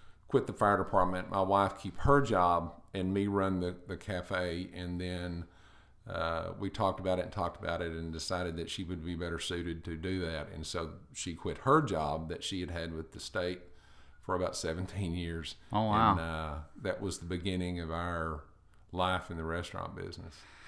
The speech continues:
Speaker 2: Now, when did you meet your wife?
Speaker 1: Wow. Sherry and I, uh, knew each other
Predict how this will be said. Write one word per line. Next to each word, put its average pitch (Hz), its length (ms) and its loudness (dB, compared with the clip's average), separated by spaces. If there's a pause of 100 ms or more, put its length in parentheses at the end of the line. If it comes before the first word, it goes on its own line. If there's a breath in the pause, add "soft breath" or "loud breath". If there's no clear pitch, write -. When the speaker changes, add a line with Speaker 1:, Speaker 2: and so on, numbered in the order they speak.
(220 soft breath)
Speaker 2:
Now, 139 260 12
when 131 300 10
did 175 160 4
you 160 100 10
meet 139 180 12
your 117 160 6
wife? 85 480 0 (1400 soft breath)
Speaker 1:
Wow. 98 420 10 (600 loud breath)
Sherry 131 320 4
and 107 80 10
I, 98 160 10
uh, 95 200 6 (840 soft breath)
knew 113 180 6
each 113 260 6
other 101 340 6